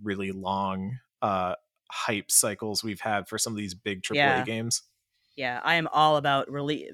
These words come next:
Speaker 2: preview in the summer or the spring, come out in the fall. I'm good with that.
Speaker 1: Yeah,
Speaker 2: I mean,
Speaker 1: yeah.
Speaker 2: look at Xenoblade Chronicles three. It was here. It was announced, and now it's here earlier than it was supposed to be.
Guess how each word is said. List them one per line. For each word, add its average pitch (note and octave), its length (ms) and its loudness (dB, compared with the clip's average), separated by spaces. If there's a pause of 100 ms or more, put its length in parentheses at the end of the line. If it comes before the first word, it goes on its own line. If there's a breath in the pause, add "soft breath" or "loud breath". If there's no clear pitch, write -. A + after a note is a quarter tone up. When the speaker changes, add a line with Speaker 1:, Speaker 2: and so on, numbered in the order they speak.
(400)
Speaker 2:
preview A#3 420 6
in A3+ 60 6
the A3 100 2
summer A3 380 6
or F#3 60 6
the E3+ 100 0
spring, G#3 400 2
come C#3+ 180 4
out D#3 120 8
in - 60 0
the E3 80 0
fall. B2 300 4
I'm C#3 140 2
good C#3 200 0
with C3 120 -4
that. B2 160 2
Speaker 1:
Yeah, - 140 2
Speaker 2:
I B2+ 40 0
mean, B2+ 100 -4 (100)
Speaker 1:
yeah. - 140 -8 (140)
Speaker 2:
look F3 160 4
at F3 80 2
Xenoblade E3+ 300 4
Chronicles E3 460 4
three. D3+ 240 2
It A#2 80 -2
was B2 120 -4
here. G#3 520 4 (300)
It D#3 80 -4
was C#3 120 -2
announced, E3 420 2
and D3 80 -2
now C#3 140 4
it's D3 100 -2
here D3 220 -2
earlier D3+ 240 2
than C#3 60 -2
it - 20 -4
was C3+ 100 -4
supposed F#3 300 -2
to G3+ 60 -4
be. G3 200 0